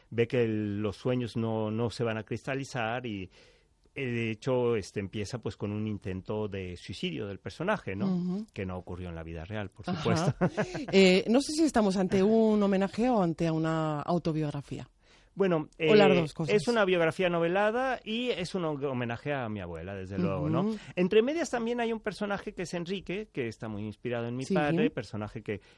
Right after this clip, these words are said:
Speaker 1: es embajador de Meji-, bueno, representante de México en la O I T, que también forma parte de una generación que en los años cincuenta busca, digamos, liberarse de una dictadura patriarcal,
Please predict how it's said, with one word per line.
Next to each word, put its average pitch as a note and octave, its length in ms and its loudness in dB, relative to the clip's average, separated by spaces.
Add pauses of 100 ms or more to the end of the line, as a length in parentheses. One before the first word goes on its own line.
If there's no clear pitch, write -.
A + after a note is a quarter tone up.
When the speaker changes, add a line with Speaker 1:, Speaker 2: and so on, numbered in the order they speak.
(100)
Speaker 1:
es A#2 260 -2
embajador A#2 640 -2
de A2 100 -4
Meji-, A2+ 280 -6
bueno, A2+ 220 -4
representante A2+ 640 -6
de A#2+ 80 0
México A#2+ 400 -6
en A2+ 80 -4
la A2+ 100 -4
O A#2 60 -4
I B2 80 -6
T, E3 400 -4 (400)
que C#3 280 2
también D3 640 0
forma D#3 340 -2
parte D#3 220 -4
de D3+ 60 0
una D3+ 180 -2
generación C#3+ 920 -4 (320)
que C3+ 140 0
en B2+ 100 -2
los A#2+ 160 -4
años C#3+ 200 -4
cincuenta C#3+ 440 -2
busca, D#3 500 -4
digamos, C3+ 560 -4 (440)
liberarse C#3+ 800 -2 (320)
de D3+ 380 2
una D3+ 500 0
dictadura C3+ 720 -2
patriarcal, F3+ 760 -2